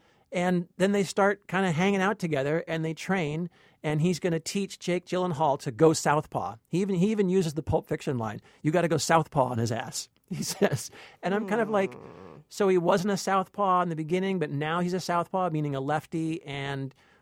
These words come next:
Speaker 1: what's the big deal about that? It's not like, it's not like he learned how to use the force. He's just gonna be a, <laughs> he's just gonna be a southpaw.
Speaker 2: I'm gonna
Speaker 1: He
Speaker 2: use my other hand a little bit
Speaker 1: Bo-,
Speaker 2: more
Speaker 1: right.
Speaker 2: than I normally
Speaker 1: Boxers,
Speaker 2: do.
Speaker 1: boxers can do that. It's tricky. Not many boxers can expertly switch stances and become a southpaw all of a sudden. It's tricky,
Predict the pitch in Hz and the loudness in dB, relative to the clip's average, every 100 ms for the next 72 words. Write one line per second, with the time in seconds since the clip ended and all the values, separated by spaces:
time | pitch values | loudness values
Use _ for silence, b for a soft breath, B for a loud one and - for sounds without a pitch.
0 | b - 170 - 165 160 165 151 117 101 | b -6 -6 -2 -4 -2 0 0 -2 -6
1 | 117 87 - 117 175 190 175 - 160 196 | -8 -10 -12 -6 -4 -2 -4 -6 -6 -4
2 | 190 - 156 151 139 139 135 143 - - | -4 -4 -2 0 0 -2 -2 -4 -4 -2
3 | 151 120 - _ - 143 - 156 151 156 | -2 -4 -12 _ -8 -6 -4 2 2 2
4 | - - - 170 - - - 214 214 170 | -2 -10 -8 -2 0 -2 0 2 2 0
5 | - 202 226 165 131 - 156 170 262 247 | 4 4 4 0 -2 -2 -4 -2 -4 -6
6 | 240 170 208 202 208 196 180 156 175 175 | -6 -6 -6 -6 -6 -6 -6 -6 -6 -4
7 | 175 170 170 165 339 277 165 156 151 175 | -4 -4 -2 2 2 2 0 -4 0 4
8 | 202 - 202 160 - 165 - 170 - 190 | 4 4 0 0 2 2 2 -6 -2 -2
9 | 202 220 - B - 240 - - 370 147 | 2 0 -2 B 0 0 0 0 0 0
10 | 170 226 220 214 170 175 175 151 127 143 | -2 0 0 0 2 0 0 -6 -6 -8
11 | - 147 - 165 131 - - 165 - - | -6 -6 -4 -4 -4 -8 -6 -6 -6 -4
12 | 165 180 185 - 117 127 123 127 139 120 | -2 0 -2 -6 -8 -6 -8 -6 -6 -2
13 | 156 175 - 113 110 110 101 101 127 190 | 0 -2 -2 -6 -6 -8 -10 -10 -10 -4
14 | 220 - - 214 - 117 | -4 -4 -4 -2 -2 -12